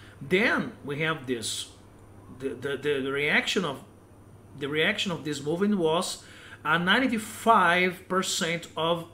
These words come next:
increase, uh, f-, uh, of course, uh, related to this amount of value, how much we have, uh, from this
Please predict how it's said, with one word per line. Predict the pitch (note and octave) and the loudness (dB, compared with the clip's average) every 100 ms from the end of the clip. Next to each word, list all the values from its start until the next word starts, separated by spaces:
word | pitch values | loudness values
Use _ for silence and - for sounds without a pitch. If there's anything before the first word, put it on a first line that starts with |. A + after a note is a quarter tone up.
| - | -10
increase, | F3 E3+ G3 F3+ B2+ | -8 -4 2 2 2
uh, | C3 | -2
f-, | B2+ - - | -4 -8 -8
uh, | F3+ D#3+ - - - | -6 -6 -8 -20 -20
of | - | -10
course, | - G#2+ G#2+ - | -6 -6 -8 -10
uh, | A2+ G2+ | -8 -6
related | A#2+ A#2+ C3 - - | -6 -4 -4 -6 -12
to | C3 | -12
this | A#2 A#2 G#2+ - - - - - - - B2+ | -8 -8 -8 -14 -16 -20 -20 -20 -20 -16 -12
amount | C#3 D3 C#3+ C#3 | -6 -4 -4 -6
of | C3 | -8
value, | A#2 D3 C#3 A2 G#2 G2+ | -6 -4 -4 -6 -8 -8
how | D3 | -8
much | D3+ D3+ D#3 - | -2 -2 -2 -4
we | D3+ D#3 | -2 -2
have, | D3+ D#3+ D3+ - - - - - - - | 0 0 -2 -8 -20 -20 -20 -20 -20 -10
uh, | C3 B2 A#2+ A2 - - - | -8 -6 -6 -8 -14 -20 -18
from | - D#3+ D#3 | -4 -2 0
this | D3+ D3+ - - - - - - | 0 0 2 0 0 -2 -4 -8